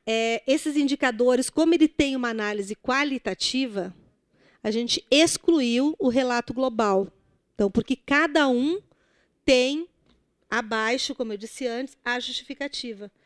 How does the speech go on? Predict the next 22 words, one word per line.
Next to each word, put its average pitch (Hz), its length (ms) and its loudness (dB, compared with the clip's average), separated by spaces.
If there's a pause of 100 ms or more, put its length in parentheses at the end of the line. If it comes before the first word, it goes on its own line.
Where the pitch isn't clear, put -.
(240)
Então, 208 320 -8
não 233 160 -8
tem 240 160 -2
necessidade 220 720 -6
da 220 100 -4
gente 220 260 -6
ter 220 160 -2
o 214 60 -2
relato 226 640 -6 (480)
global 214 440 4
da 220 100 0
dimensão. 233 560 -4
Seria 240 260 2
redundante 262 760 2
ou 240 60 0
repetitivo 262 720 -2
pro 247 160 -2
avaliador 233 560 -2 (420)
acrescentar 240 580 -8
mais 240 260 -6
uma 233 180 -14
vez. - 280 -18